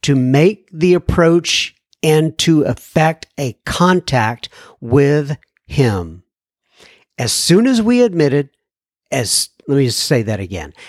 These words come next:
As soon as we admitted the possible existence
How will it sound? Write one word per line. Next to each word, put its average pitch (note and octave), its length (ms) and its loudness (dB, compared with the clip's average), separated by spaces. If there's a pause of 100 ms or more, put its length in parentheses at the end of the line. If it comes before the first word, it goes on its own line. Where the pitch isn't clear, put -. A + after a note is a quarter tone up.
(140)
As B2+ 180 -2
soon B3 580 0
as F#3 460 -2
we E3+ 440 0 (100)
admitted C3+ 920 -2 (760)
the B2 120 0
possible F3 680 -2
existence C#3 960 -4